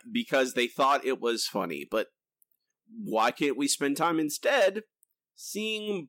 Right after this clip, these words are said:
Bart and Milhouse and Greta hang out and maybe get a little bit more insight into Greta, see a little bit more of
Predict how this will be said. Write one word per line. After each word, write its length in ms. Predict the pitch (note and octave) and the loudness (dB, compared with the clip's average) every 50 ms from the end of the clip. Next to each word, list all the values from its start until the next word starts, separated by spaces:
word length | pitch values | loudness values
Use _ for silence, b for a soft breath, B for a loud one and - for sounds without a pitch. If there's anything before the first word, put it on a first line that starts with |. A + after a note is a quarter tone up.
| - | -2
Bart 280 | C3 C#3 E3 G3 F#3+ C#3+ | 2 2 4 4 4 2
and 200 | E3+ D#3+ D#3+ D#3 | 2 2 2 2
Milhouse 480 | D#3+ E3 D#3+ D#3 D#3 D#3 D#3 D3 - C#3+ | 0 0 0 0 0 0 0 0 0 -2
and 120 | C3+ B2+ | -2 -2
Greta 300 | A#2+ B2+ C3 D3 C#3+ B2 | 0 0 2 2 2 2
hang 260 | A#2+ A#2 A2+ G#2+ F#2 F2+ | 2 0 -2 -2 -2 -2
out 240 | F2 F2 F2+ - - | -4 -4 -4 -6 -4
and 220 | A#2+ A#2+ A2+ A2+ A2+ | -2 -2 0 0 0
maybe 420 | A#2 B2+ C#3+ D3+ D#3 C#3+ C3+ A#2 | 2 2 2 2 0 0 -2 -2
get 200 | G#2+ B2 B2 G2 | -2 -2 0 2
a 80 | A#2+ A#2+ | 0 0
little 240 | A#2 B2 B2+ B2 | 2 0 0 0
bit 180 | A2+ A#2+ A#2+ F#2 | 0 0 -2 -2
more 220 | A2+ A2+ A2+ A2+ A2+ | -2 -2 -2 -2 -2
insight 480 | A2+ A2+ A2+ - - G#2+ G2+ G2 F#2+ - | -2 -2 -2 0 0 0 0 0 -2 -4
into 580 | G2+ G#2 G2 F#2+ - - G2 F#2+ G2 G2 G2 - B B B B B B B | -6 -6 -6 -6 -6 -4 -2 -2 -2 -2 -4 -6 B B B B B B B
Greta, 220 | F2+ F2+ F2 - - | -2 -2 -2 -2 -4
see 220 | - - - A#2 | -4 -2 0 0
a 80 | A#2 A#2 | 2 2
little 160 | B2 C3+ C#3 | 2 2 2
bit 140 | D#3 D#3+ D#3+ | 0 0 2
more 240 | E3+ G3 G#3 E3+ A#2+ | 2 4 4 4 4
of 240 | A2 G#2+ G2+ F#2+ | 4 2 0 0